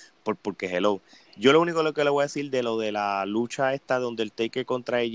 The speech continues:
Styles, el Boneyard Match, es lo siguiente. S-, Undertaker lu-, se vio bien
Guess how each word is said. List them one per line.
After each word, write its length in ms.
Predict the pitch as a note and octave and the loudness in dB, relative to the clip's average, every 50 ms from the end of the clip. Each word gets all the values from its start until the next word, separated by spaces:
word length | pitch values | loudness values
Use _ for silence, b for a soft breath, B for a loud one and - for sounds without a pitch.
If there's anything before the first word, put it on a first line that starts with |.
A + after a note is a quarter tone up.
| A#2 A2+ | -4 -4
Styles, 400 | - - - - B2 A#2+ A#2 G2+ | -6 -6 -2 -2 0 0 0 -4
el 120 | F#2 F#2 F2 | -6 -6 -2
Boneyard 560 | F#2 G#2 A2 A#2 B2 A#2 B2 B2 A#2+ B2 A#2+ | 0 0 0 0 -2 -2 0 0 0 0 -2
Match, 260 | B2 B2+ A#2+ A#2 - - | -4 -4 -4 -4 -6 -8
es 120 | - G#2+ G#2+ | -8 -6 -2
lo 140 | G#2 G#2+ | -2 -2
siguiente. 560 | G#2+ - A#2 G#2 G2 F2+ F2 F2 - - E2+ - - b b b b b b b b b b | -2 -2 -4 -4 -2 -4 -6 -8 -10 -12 -12 -12 -12 b b b b b b b b b b
S-, 220 | - - - - - _ _ _ _ _ - - - | -8 -6 -6 -6 -8 _ _ _ _ _ -8 2 4
Undertaker 840 | B2+ B2 B2+ A#2 A#2 A2 - _ - D3+ D3+ C3+ - - G2 F#2 - - _ _ _ _ _ _ _ _ _ _ - | 4 4 4 2 0 0 2 _ 4 4 4 2 2 2 2 2 2 -2 _ _ _ _ _ _ _ _ _ _ -2
lu-, 280 | - A2+ A2 A2 A2 G#2 | 2 4 6 6 4 4
se 320 | - - - - A#2 G#2 | 0 -4 2 4 6 6
vio 380 | G2+ G#2 A2+ B2 C3 C#3 C#3 - | 6 6 6 6 6 6 4 2
bien 480 | A2 G#2+ A2+ A2+ B2 B2+ B2+ C3 C3 | -2 -4 -2 0 0 0 -2 -4 -8